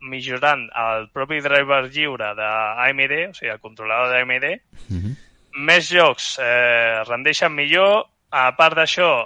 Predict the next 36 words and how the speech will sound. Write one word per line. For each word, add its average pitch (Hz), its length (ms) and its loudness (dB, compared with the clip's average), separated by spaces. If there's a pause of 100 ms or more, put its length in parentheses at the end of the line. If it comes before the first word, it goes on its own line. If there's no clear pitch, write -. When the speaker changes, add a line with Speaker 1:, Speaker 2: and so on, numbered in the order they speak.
(140)
Speaker 1:
conforme 131 420 -6
va 143 260 6
millorant 156 560 0
Proton, 139 380 -2
que 123 160 -2
és 123 160 -4
el, 131 460 2 (180)
entre 131 240 -4
cometes, 135 540 -2
o 113 260 -16
per 123 140 -6
simplificar, 123 580 -2
vale, 120 180 -8
que 120 120 -6
si - 80 -8
no 127 100 -4
m'enrotllo, 120 480 -6 (300)
el 143 260 4
traductor 151 680 2
de 170 220 6
Windows 165 540 -4
a 147 840 2
Linux, 156 520 -10
vale, 127 260 -8 (120)
deixem-ho 135 380 -8
així, 139 260 -2
<laughs> - 1000 -14
com 147 240 2
el 139 180 4
van 156 220 4
millorant, 165 560 0 (280)
eh, 139 460 2
cada 151 220 2
cop 165 200 -4
també 143 640 2
suporta, 139 760 -4